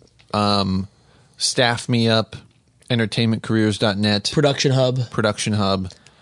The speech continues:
Speaker 2: Um, and I, I will say with all of these, not just all the ones that we just told you about the job boards, but all the things you,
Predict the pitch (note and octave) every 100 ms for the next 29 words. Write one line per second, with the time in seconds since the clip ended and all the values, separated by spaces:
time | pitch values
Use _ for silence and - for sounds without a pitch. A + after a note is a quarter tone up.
0 | _ _ - C#3 C3+ C3 B2 - - -
1 | - - F3+ F3+ A#2+ E3 - E3+ G3 F3+
2 | - F3 D3+ - D#3 D#3+ C3+ B2 A#2+ -
3 | - - _ _ _ _ _ _ - _
4 | - D3 D3 D#3 E3 C3+ C#3+ C#3 C3+ C3
5 | C3 B2+ B2 C#3+ B2+ B2 A#2+ A2+ B2 A#2+
6 | C#3+ D#3 B2 G#2+ - - - F3 D#3+ F3+
7 | D3+ C#3 C3+ -